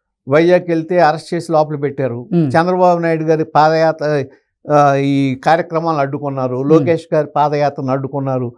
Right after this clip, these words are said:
Speaker 1: అమరావతి రైతుల పాదయాత్రను అక్కడ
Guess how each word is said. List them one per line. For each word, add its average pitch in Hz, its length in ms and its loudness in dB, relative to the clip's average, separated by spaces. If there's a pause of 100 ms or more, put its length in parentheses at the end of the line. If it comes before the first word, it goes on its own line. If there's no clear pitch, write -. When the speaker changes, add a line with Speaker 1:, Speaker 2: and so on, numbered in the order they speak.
(480)
Speaker 1:
అమరావతి 165 800 2
రైతుల 156 360 0
పాదయాత్రను 147 720 0
అక్కడ 139 300 0